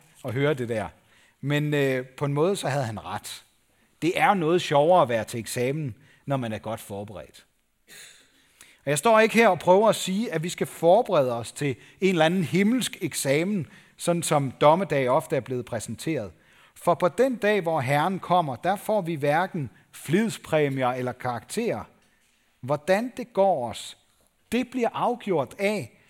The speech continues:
hvordan vi lever vores liv, før vi dør. Altså nu. Vi bliver nødt til at indse,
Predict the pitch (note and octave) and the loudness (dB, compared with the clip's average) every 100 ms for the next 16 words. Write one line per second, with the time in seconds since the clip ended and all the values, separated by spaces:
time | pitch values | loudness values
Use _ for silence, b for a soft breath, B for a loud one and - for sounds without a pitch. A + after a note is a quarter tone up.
0 | b b b D3+ E3 D3+ E3+ G3 G3 C#3+ | b b b -2 2 0 0 -2 -4 -2
1 | C#3+ D#3+ F#3+ D3 C3 B2+ - D#3 F3 B2+ | 0 2 0 -2 -2 -2 -4 -6 -6 -6
2 | _ _ _ - - C#4 A#3 G2 - _ | _ _ _ -12 -4 0 0 -4 -10 _
3 | _ _ _ _ - B2 - B2+ F#2+ - | _ _ _ _ -14 -12 -6 -6 -6 -10
4 | _ _ _ _ _ _ _ - A2 - | _ _ _ _ _ _ _ -14 -12 -10
5 | A2+ B2 E3+ E3+ _ _ _ _ _ _ | -8 -6 -6 -6 _ _ _ _ _ _
6 | _ _ _ _ _ _ _ _ _ _ | _ _ _ _ _ _ _ _ _ _
7 | _ _ _ _ _ _ _ _ _ F3+ | _ _ _ _ _ _ _ _ _ -4
8 | F3+ A3 A#3 A#3+ A#3 F3+ A3 B3+ - F3+ | 4 4 4 4 2 4 4 2 -2 -2
9 | B2 F2 | -2 -6